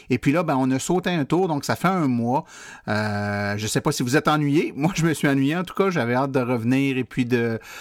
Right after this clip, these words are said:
euh, discuter avec vous et de vous donner un peu d'informations sur, euh, les véhicules électriques. J'espère que vous avez eu aussi, pour, euh, ceux qui ont pris leurs vacances et qui reprennent, là, le, le retour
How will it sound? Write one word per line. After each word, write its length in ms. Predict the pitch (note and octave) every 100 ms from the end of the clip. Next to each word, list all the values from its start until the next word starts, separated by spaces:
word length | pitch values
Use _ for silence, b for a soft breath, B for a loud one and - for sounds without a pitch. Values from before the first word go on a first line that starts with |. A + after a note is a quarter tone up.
| B B -
euh, 180 | A2
discuter 380 | A2 B2 - -
avec 220 | D3 C3+
vous 140 | A#2+ E3+
et 60 |
de 60 | C#3
vous 100 | B2
donner 220 | C3+ C#3+
un 80 | C#3+
peu 120 | D3
d'informations 640 | C#3 C3+ B2+ B2 A#2+ F3 F3
sur, 400 | - D3 C#3 B2+
euh, 180 | A#2+
les 160 | A#2+ C3+
véhicules 420 | B2 C3 B2 D#3+
électriques. 480 | C#3+ A#2 - G#3 - B B B B
J'espère 280 | C3 - D3+
que 80 | C3+
vous 120 | B2
avez 180 | B2 C3
eu 80 | D#3
aussi, 480 | C#3 - - F#3
pour, 540 | F#3 - C3 B2+ B2+ A#2+
euh, 300 | A#2+ A#2 A2+
ceux 240 | - D3
qui 160 | C#3 C#3
ont 80 | A#2
pris 160 | -
leurs 200 | B2+ A2+
vacances 540 | G#2 G#2 C3+ C3 B2+ A#2+
et 60 |
qui 160 | - C3
reprennent, 560 | A2 - C3+ C3+ B2+ A#2
là, 120 | A2+
le, 280 | A2 G2+ G2
le 200 | G#2+ G#2+
retour 640 | A#2 - C#3+ C#3 C3